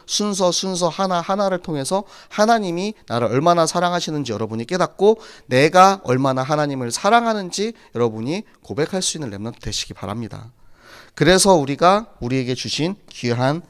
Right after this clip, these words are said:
현장이 있습니다. 자, 우리는 기승전 성경학교죠. 그거는 우리 교회 정체성이에요.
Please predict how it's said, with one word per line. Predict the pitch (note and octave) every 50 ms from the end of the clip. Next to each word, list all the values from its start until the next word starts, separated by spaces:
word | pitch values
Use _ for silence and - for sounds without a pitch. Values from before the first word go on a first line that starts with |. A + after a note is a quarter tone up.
| - -
현장이 | - - E3+ E3+ D#3+ F3 E3 D#3 D#3 D3+
있습니다. | A#2 - - A#2+ A#2 A2 G2+ - A#2 A2+ - - _ _ - - - - - _ _ _ _ _ _ _ - - _ - - - - - - - - _ _ _ _ _ _ _ _ _ _ - - _ _ _ _ _ - - - _ _ _ _ - - - - - - - - _ - _ _ _ _ _ _ _ _ _ _ _ _ _ - - _ _ _ _ _ - - - - _ _ - - _
자, | - - G#2+ G#2+
우리는 | A#2+ B2+ C#3 C#3 D#3 F3 F#3 G#3 G3+ _ _ _ _ _ _ _
기승전 | - D3 C3 C#3+ C#3 C3 B2+ C#3+ D3+ E3+ F#3 - - - - - - -
성경학교죠. | - - C3 C3 C3 B2 B2+ C3 B2 C3 A#2 - - - - _ _ _ _ _ _ _ _ _ _ _
그거는 | _ - C3+ C#3 C#3
우리 | - D3 D#3 F3+ E3
교회 | - B2 A2+ A2
정체성이에요. | - - A2+ G#2 - - B2+ - - C3+ B2+ B2+ B2 A#2+ A#2+